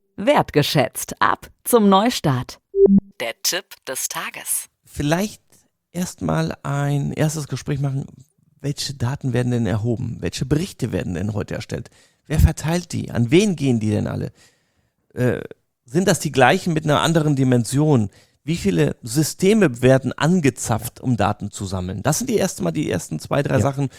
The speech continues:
Speaker 2: um das Ist-Bild zu identifizieren. Benutze ich nur ein System, benutze ich zwei Systeme, drei Systeme, aus denen ich mir Daten zu sammeln,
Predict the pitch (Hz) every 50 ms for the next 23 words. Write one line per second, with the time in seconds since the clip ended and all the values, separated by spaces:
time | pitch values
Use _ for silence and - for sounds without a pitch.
0 | - _ _ _ _ - 135 131 123 120 - - - 165 - - - - 113 107
1 | 98 - - - _ _ _ _ _ - 113 107 107 107 107 - 110 - 107 -
2 | - - - 107 104 101 98 - _ _ _ _ _ _ _ _ _ _ _ 123
3 | 127 123 127 - 135 113 110 113 110 - - 98 113 135 147 139 131 - - 131
4 | 127 120 120 110 110 - - 113 104 - - 113 120 147 139 135 123 - - 120
5 | 117 110 107 - - 127 143 151 143 139 123 - - 131 131 123 - - 120 -
6 | - - 107 127 117 107 117 110 98 110 104 113 151 - 143 - - 120 104 -
7 | 123 135 156 156 143 135 123